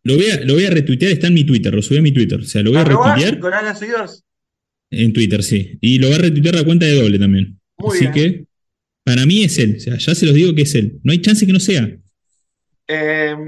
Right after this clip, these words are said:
Speaker 2: así
Speaker 1: Es
Speaker 2: que,
Speaker 1: así.
Speaker 2: bueno, invitamos, y de paso, invitamos a seguirnos a nosotros, que también nos ayudan con seguidores.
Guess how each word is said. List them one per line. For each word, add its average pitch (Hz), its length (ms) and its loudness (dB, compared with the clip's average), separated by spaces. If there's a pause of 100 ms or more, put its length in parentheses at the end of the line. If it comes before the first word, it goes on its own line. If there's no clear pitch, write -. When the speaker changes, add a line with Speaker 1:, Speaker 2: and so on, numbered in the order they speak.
Speaker 2:
así 143 180 -6
Speaker 1:
Es 151 80 0
Speaker 2:
que, 156 60 2
Speaker 1:
así. 143 60 2
Speaker 2:
bueno, 120 120 0
invitamos, 339 400 -2
y 359 60 -8
de - 60 -6
paso, 233 340 -8
invitamos 170 460 -6
a 156 80 -14
seguirnos 170 340 -10
a 156 60 -10
nosotros, 190 420 -6
que 139 80 -14
también 175 400 -6
nos 139 220 -16
ayudan 180 260 -4
con 143 120 -12
seguidores. 170 440 -6